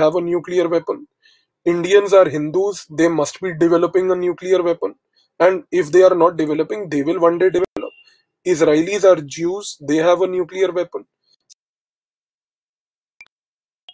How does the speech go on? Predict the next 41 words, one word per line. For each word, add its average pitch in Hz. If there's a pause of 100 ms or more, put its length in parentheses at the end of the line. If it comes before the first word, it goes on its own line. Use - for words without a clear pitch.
(400)
has 170
a 208
nuclear 196
weapon, 156 (460)
then 190
why 147
should 190
we 180
not 196
have 180
a 185
nuclear 185
weapon? 170
And 190
if 165
Pakistan 185
has 175
a 175
nuclear 175
weapon, 165
we 170
can 175
call 156
it 170
as 156
the 165
Muslim 175
nuclear 180
weapon 170
or 170
the 165
Islam, 156 (360)
Islamic 170
bomb." 127 (440)
So 220
Pakistan 165
also 175
gave 160
the 233
Islamic 165
bomb 170